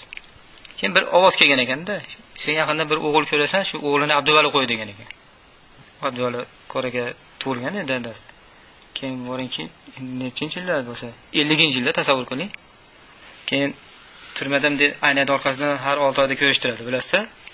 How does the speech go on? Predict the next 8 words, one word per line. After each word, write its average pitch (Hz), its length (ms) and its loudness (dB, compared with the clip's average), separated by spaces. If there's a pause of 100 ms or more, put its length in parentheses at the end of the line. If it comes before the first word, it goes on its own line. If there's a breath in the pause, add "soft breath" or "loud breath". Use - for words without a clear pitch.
(140)
Abduvali 135 380 2
qora 131 180 2
akani 135 180 -2
onasi 135 260 0
olib 135 160 0
boribdi. 117 300 0 (1200)
Ko'rishayotgan 120 540 -4
edi. 127 180 -12